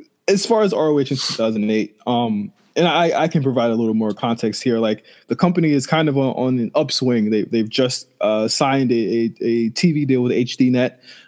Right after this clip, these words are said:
Uh, they're starting to air regular pay-per-views. Um, it's, it's a sign of change for the company. Uh, it, it, there's a lot of different and more exciting ventures coming up for them. They're, they're actually getting more outside talent from Noah,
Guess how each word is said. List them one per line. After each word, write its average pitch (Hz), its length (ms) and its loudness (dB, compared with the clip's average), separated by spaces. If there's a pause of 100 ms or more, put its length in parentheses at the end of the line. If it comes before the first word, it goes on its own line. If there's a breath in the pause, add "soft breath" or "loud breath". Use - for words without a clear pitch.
Uh, 117 140 2
they're 113 260 0
starting 160 300 2
to 135 120 2
air 123 260 2
regular 120 360 0
pay-per-views. 117 680 0 (400 soft breath)
Um, 113 320 2
it's, 139 160 0
it's 135 240 -2
a 127 160 2 (140)
sign 185 300 0
of 139 100 0
change 139 360 0
for - 80 -4
the 117 80 0
company. 110 500 -2
Uh, 101 240 -2 (120)
it, 127 220 -2
it, 104 80 -8
there's 139 140 2
a 131 60 0
lot 135 300 2
of 120 260 -2
different 120 480 -2 (100)
and 120 140 0
more 131 240 2
exciting 123 460 0
ventures 110 340 -2
coming 110 240 0
up 110 140 -2
for 113 100 -2
them. 110 220 2
They're, 107 200 0
they're 107 120 -2
actually 117 280 0
getting 113 280 0
more 135 200 2
outside 110 440 0
talent 104 320 -2
from 104 160 0
Noah, 127 360 2